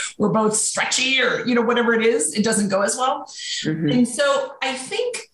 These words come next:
Speaker 1: where I am at my best and where, where I am at my best is where I feel radical-, when I feel radically accepted,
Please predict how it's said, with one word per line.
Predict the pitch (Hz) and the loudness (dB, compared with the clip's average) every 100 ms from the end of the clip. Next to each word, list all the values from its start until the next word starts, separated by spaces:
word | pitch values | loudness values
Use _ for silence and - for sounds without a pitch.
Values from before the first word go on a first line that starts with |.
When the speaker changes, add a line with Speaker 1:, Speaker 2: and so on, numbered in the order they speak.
| _ | _
Speaker 1:
where | 196 190 - 240 277 277 269 262 | -6 -4 2 4 4 2 0 0
I | 262 302 370 359 | -2 -2 -2 -2
am | |
at | 302 | -2
my | 269 240 | 0 0
best | 226 202 220 - - - | 0 0 0 -2 -4 -4
and | 220 208 202 | 0 2 4
where, | 214 214 208 202 185 - - | 2 2 2 2 0 -4 -8
where | - 240 | 0 2
I | 240 311 | 2 0
am | 339 | -2
at | 277 | -2
my | 233 | -2
best | 208 202 - | 0 -2 -2
is | 202 | -2
where | 208 196 | 0 0
I | 190 | 0
feel | 214 202 180 | -2 -2 0
radical-, | 175 165 175 170 - | 0 -2 -4 -6 0
when | 190 190 | 2 2
I | |
feel | 180 190 170 | 0 0 2
radically | 180 170 196 202 180 - | 2 0 -2 -4 -6 -6
accepted, | 160 - - 175 - 254 254 | -4 -2 0 -2 -2 -4 -4